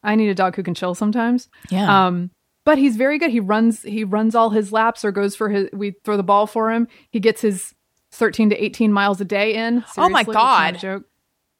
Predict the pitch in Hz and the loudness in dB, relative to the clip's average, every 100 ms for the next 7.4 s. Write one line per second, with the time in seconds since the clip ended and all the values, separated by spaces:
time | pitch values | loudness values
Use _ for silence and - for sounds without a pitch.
0 | _ _ - 226 226 214 220 _ - 208 | _ _ -8 -4 -2 -2 -4 _ -4 -4
1 | - 202 185 190 185 - 185 185 175 170 | 2 2 2 0 0 0 -2 0 -4 -6
2 | - - 175 170 _ _ - 214 202 180 | -6 -2 -2 -4 _ _ -2 2 2 2
3 | 180 165 _ 208 214 320 277 202 196 185 | -2 -6 _ -2 2 0 2 2 2 2
4 | - 233 220 202 254 349 220 208 185 185 | 2 2 2 2 2 2 0 0 0 -2
5 | 190 214 240 240 208 202 208 285 359 - | -2 -2 2 2 2 2 4 2 0 -4
6 | 196 175 185 190 190 196 190 - - 269 | -6 -4 -4 -4 -2 -4 -4 -2 2 2
7 | 226 208 196 | 2 2 0